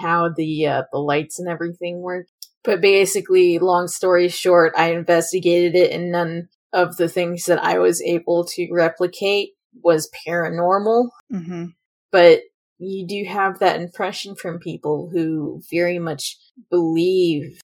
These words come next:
Speaker 1: that their first thought is paranormal activity.
Speaker 2: Yeah. I used to be like that. I used to think that it was ghosts or demons or God or something like that. But I think that personally, I do better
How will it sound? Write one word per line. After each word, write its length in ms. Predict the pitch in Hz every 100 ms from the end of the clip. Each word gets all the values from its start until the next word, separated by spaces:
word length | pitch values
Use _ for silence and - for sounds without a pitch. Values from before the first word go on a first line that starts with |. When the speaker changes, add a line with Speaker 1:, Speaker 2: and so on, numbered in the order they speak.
| -
Speaker 1:
that 220 | 170 -
their 180 | 185 175
first 420 | - 190 180 -
thought 280 | 165 165 -
is 500 | 165 165 151 - - _ _ -
paranormal 680 | 156 151 165 170 170 180 -
activity. 560 | - 185 151 - - _ _ _ _
Speaker 2:
Yeah. 400 | 214 180 165 127 - _ _ _ _ -
I 40 |
used 360 | 226 285 311 -
to 80 | 208
be 180 | 160 139
like 300 | 107 - -
that. 240 | 69 69 - _ _ 208
I 60 |
used 320 | 202 247 247 -
to 80 |
think 300 | 226 165 - - _ _ -
that 220 | 180 170
it 100 | -
was 320 | 160 156 - 180
ghosts 460 | 170 151 - - 175
or 80 |
demons 640 | 165 160 151 151 147 151 151
or 100 | 156
God 380 | 156 143 139 143
or 120 | 151
something 440 | - 135 - -
like 220 | 240 226 -
that. 340 | - - - _ - 180 _ -
But 380 | 156 131 117 _ _ _ -
I 100 | 180
think 380 | - 220 196
that 220 | 156 - _ _ _ -
personally, 800 | - 202 185 - 190 165 160 165
I 140 | - 170
do 220 | 170 165
better 580 | - 156 151 151 143